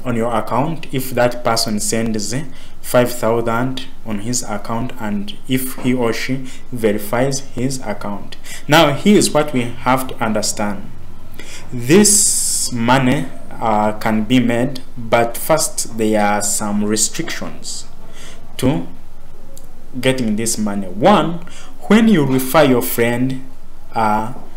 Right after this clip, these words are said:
that friend of yours should verify his or her account.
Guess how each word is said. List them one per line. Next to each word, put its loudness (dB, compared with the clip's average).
that 2
friend 0
of 2
yours 2
should 0
verify 2
his 0
or 2
her -2
account. -4